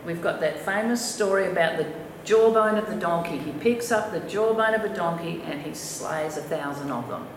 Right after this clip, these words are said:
Bam. Crazy story, but wow, pretty awesome. The hand of God, the Spirit of God came upon him because they were the enemies of Israel. And he didn't allow him to be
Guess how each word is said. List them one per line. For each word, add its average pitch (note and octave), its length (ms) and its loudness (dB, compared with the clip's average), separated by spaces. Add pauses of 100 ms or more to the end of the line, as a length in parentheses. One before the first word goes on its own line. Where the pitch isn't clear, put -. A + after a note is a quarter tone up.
(180)
Bam. C3+ 400 -2 (1120)
Crazy F#3 320 0
story, E3 400 -2
but C#3+ 380 -2
wow, A#2 440 -4 (180)
pretty F#3 220 0
awesome. E3 480 -4 (540)
The C#3+ 100 -6
hand A#3+ 400 2
of F3+ 240 0
God, F3 520 -2
the E3+ 200 -10
Spirit B3 400 0
of G#3+ 120 0
God G#3 340 0
came A3+ 280 2
upon G#3+ 360 2
him G#3+ 140 -4
because F3 340 -4
they F3 220 -4 (100)
were C#4 260 2
the A#3+ 200 0
enemies D#3+ 400 -4
of D3+ 100 -4
Israel. D3 580 -4 (1120)
And E3 100 -6
he E3+ 80 -6
didn't A#3+ 440 2
allow G3 680 2
him C#3+ 260 -6 (880)
to E3+ 120 -8
be E3+ 120 -6